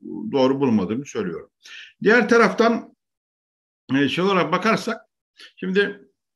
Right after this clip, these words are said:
e, kutluk Çince kay-, kaynaklarda eğer Çinli Kutu şey olarak, e, Talat Tekin'in Hunların Dili kitabında da rahmetli hocanın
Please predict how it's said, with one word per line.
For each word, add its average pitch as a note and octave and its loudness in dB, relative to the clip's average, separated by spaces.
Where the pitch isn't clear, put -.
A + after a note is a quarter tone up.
e, A2+ 4
kutluk - -2
Çince F#3+ 0
kay-, - -2
kaynaklarda B2 -4
eğer C#3+ 0
Çinli F#3+ 2
Kutu F3+ 4
şey C#3 -6
olarak, G#2+ -4
e, G2+ -4
Talat C#3+ -2
Tekin'in C#3+ -2
Hunların C#3+ -2
Dili C#3 -6
kitabında C3+ -6
da A2 -4
rahmetli C3 -4
hocanın A#2+ -4